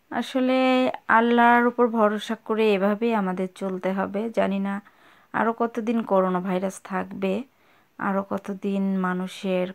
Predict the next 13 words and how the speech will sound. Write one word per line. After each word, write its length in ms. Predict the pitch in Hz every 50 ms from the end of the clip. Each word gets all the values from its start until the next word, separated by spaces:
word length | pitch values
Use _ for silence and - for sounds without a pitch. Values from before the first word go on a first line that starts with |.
| _ _
কত 280 | - - 185 185 - 196
নাজেহাল 640 | 190 185 185 180 175 180 - 175 175 175 190 190 196
আসলে 320 | 196 190 - 202 202 202
পোহাতে 460 | 202 - 202 196 190 190 196 - 196
হবে। 320 | 185 180 196 196 196 202 202 _ _ _ _ _ _ _ - _ _ _ _ _ _ _ -
এই 100 | 269 269
করোনা 360 | 269 - 262 254 247 254 254
ভাইরাসে 800 | 240 233 240 247 254 247 254 254 247 - - 262 254 254 254 247 - -
অনেকের 960 | 208 208 214 208 214 226 233 233 _ - - 254 262 262 262 269 269 262 254
অনেক 760 | 220 208 208 214 214 220 220 226 220 220 226 226 226 _ _
ক্ষতি 320 | - - 220 - - 208 208
হয়ে 280 | 202 214 208 208 202
গেছে, 480 | 208 202 202 202 - - 208 202 208